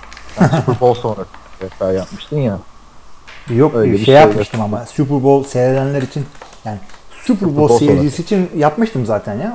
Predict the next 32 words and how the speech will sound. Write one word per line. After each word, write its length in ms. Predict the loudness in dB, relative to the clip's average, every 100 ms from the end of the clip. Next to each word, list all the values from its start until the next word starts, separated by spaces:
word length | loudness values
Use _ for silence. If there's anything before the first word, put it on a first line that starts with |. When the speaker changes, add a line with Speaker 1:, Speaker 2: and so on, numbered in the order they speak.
| -6
Speaker 2:
Ondan 220 | -6 -4
çok 220 | -6 -4
farklı 260 | -4 -4 -8
bir 60 |
şey. 160 | -6 -6 -2
Speaker 1:
Ama 220 | 0 2
hayır, 220 | 2 2 -2 -6
ben 200 | -2 -2 0
şey 100 | 2
yapmıştım. 340 | 2 0 -10
Super 420 | -6 -4 0 2 4
Bowl 240 | 2 2 -2
N 80 | -2
F 140 | 0
L'cisi 340 | -2 -2 -6
için 180 | -6 -6
Super 420 | -10 -8 -2 0
Bowl 200 | 2 2
sonrası 360 | 0 -2 -2 -2
rehberi 360 | -2 0 -2 0
tarzı 380 | -2 -2 0
bir 60 | 0
şey 160 | 4 4
yapmıştım. 480 | 2 -2 -14 -14 -16 -16 -18 -20 -20 -20 -20 -8 0
Bu 140 | 2
hani 200 | 2 0
Super 340 | 0 0 2
Bowl'cu 600 | 4 2 2 -6 -10 -6
Speaker 2:
Hmm. 140 | -4 -2
Speaker 1:
için 220 | -2 -4 -10 -20 -20 -20 -8 -6
Speaker 2:
Düşünelim 320 | -4 -2
Speaker 1:
Super 60 | 0